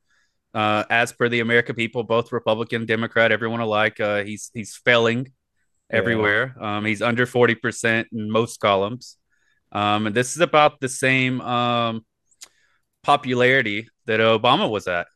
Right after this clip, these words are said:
Speaker 1: in two thousand sixteen. And, uh, it seemed the American people were ready for a change.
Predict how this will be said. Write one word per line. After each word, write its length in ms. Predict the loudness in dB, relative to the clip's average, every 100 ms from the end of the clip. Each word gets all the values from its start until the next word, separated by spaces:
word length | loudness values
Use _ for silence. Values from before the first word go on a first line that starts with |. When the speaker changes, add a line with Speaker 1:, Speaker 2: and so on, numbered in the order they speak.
| -10
Speaker 1:
in 220 | -8 -6
two 160 | -6 0
thousand 300 | 0 0 -6
sixteen. 580 | -8 -6 -6 -6 -8 _ _ _ _ _ _
And, 380 | -8 -6 -6 -2
uh, 240 | 0 2 0
it 100 | -2
seemed 300 | -6 -4 -2
the 80 |
American 320 | 0 0 -2 -4
people 240 | -6 -2
were 100 | 0
ready 180 | 2 0
for 220 | -2 -2
a 40 | -2
change. 540 | -2 -2 -4 -10 -18